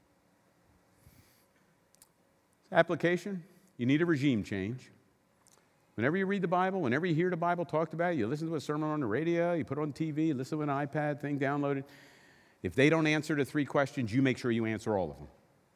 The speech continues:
What am I learning about God? What am I learning about me? And how is this, whatever it is, leading me to Jesus?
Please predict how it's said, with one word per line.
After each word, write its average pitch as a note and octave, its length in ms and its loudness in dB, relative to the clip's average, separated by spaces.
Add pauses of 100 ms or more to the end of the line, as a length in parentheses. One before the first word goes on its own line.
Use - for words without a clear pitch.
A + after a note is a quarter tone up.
(220)
What B2 80 2
am C#3+ 80 4
I D#3 60 4
learning D#3 260 2
about D3+ 220 0
God? G#2 320 -2
What A#2 140 0
am C#3+ 80 2
I D3 40 0
learning D3 160 2
about C#3+ 240 -2
me? F2+ 320 -2 (1200)
And F2+ 100 -8
how A2 260 2
is G#2+ 140 -2
this, B2+ 240 -4
whatever A2 420 0
it A2+ 60 -2
is, D#2+ 360 -6 (320)
leading G#2 280 2
me A2 120 2
to A#2 100 0
Jesus? D2+ 540 -8